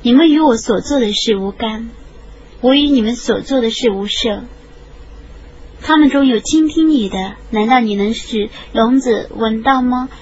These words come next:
如果他们是不明理的。他们中有注视你的，难道你能引导瞎子吗？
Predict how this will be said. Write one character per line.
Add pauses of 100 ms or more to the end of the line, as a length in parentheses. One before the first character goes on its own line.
(140)
如
果
他
们
是
不
明
理
的。 (1700)
他
们
中
有 (580)
注
视
你
的， (300)
难
道 (240)
你
能
引
导
瞎
子
吗？